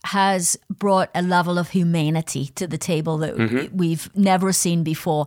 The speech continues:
Speaker 1: If you've been this buttoned up corporate person all your life, and now you're on a Zoom call and there's a kid screaming behind you or the dog's running, you know, in or something,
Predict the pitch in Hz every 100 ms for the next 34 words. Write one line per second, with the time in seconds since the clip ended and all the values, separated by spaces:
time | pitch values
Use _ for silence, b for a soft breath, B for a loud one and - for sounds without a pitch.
0 | - - 202 214 214 214 196 180 175 -
1 | 165 202 - 190 175 160 - - 185 180
2 | 185 - - 185 - - 156 - 175 180
3 | 175 160 151 156 156 - 185 180 196 220
4 | 190 180 175 185 180 190 180 170 165 170
5 | 165 160 151 - - 202 - - 190 185
6 | 180 180 180 180 175 180 170 170 165 165
7 | 220 196 202 - 202 190 190 196 220 226
8 | 202 214 226 214 214 226 208 208 247 240
9 | 247